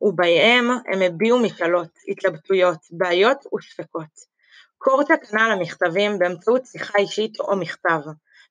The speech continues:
בבית היתומים הוקדש מקום נרחב למשחקים, פעילויות, טיולים ותרגילי ספורט. הוא בעצמו השתתף איתם במשחקים,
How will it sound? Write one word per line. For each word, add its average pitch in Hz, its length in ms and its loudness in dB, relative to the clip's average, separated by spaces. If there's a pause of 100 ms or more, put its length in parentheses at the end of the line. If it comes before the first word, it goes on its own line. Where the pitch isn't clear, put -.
בבית 220 260 4
היתומים 226 520 4
הוקדש 208 540 -2
מקום 202 320 -2
נרחב 190 440 0
למשחקים, 196 680 -4 (380)
פעילויות, 196 500 6 (160)
טיולים 214 460 2
ותרגילי 196 500 2
ספורט. 160 440 -4 (420)
הוא 269 140 6
בעצמו 247 340 2
השתתף 208 420 0
איתם 214 200 -2
במשחקים, 175 720 -4